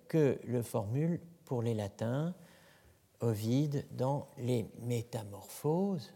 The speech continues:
hein, d'après, euh, Euripide, euh, « Je comprends bien l'énormité du mal que je vais faire,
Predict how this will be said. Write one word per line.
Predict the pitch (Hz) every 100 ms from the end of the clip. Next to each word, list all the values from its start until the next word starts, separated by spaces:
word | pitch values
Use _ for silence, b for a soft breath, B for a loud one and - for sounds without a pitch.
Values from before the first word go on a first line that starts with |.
| 110
hein, | 120 180 - - b b b b -
d'après, | 120 120 - - 120 104 - -
euh, | - - - -
Euripide, | 135 - 131 151 170 135 104 92 - - _ b b b b b _ - -
euh, « | 117 - - - - 113 B B B B B B B B - - - - - -
Je | 110 117 110 -
comprends | 143 123 - - 156 151 117 101 98
bien | 117 160 165 139
l'énormité | 117 139 131 147 123 123 143 143 180 170
du | 123 139
mal | 135 147 143 120
que | 123
je | 117
vais | 117 113
faire, | 110 175 190 214 226